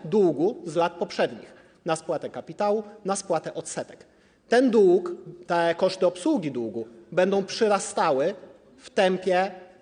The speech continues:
lawinowym w kolejnych latach i o tym mówią już wszyscy eksperci, wszyscy komentatorzy z rynku,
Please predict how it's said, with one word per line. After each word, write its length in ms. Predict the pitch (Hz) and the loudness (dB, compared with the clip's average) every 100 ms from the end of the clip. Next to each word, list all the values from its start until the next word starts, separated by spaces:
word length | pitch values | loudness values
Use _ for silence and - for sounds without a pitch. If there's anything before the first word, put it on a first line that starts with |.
| - | 0
lawinowym 640 | 165 180 196 202 151 120 - - | 2 2 2 2 0 -4 -12 -12
w 60 | |
kolejnych 440 | - 120 117 117 - | -6 -4 -6 -8 -12
latach 320 | 113 185 190 | -8 -8 -2
i 100 | 190 | 0
o 80 | 214 | 0
tym 140 | 202 | 0
mówią 280 | 180 170 175 | 0 0 -2
już 140 | 165 | -4
wszyscy 400 | - 233 247 277 | -6 -6 -2 -2
eksperci, 580 | 220 - - 170 165 185 - - | -2 -2 -2 -2 -2 -8 -10 -18
wszyscy 360 | - 214 214 220 | 0 0 2 -2
komentatorzy 880 | 185 165 156 147 139 147 147 151 147 - | -2 -4 -4 -6 -2 -2 -2 -4 -6 -14
z 460 | 139 127 135 127 139 | -14 -6 -2 -2 0
rynku, 380 | 135 123 151 | -2 -2 -6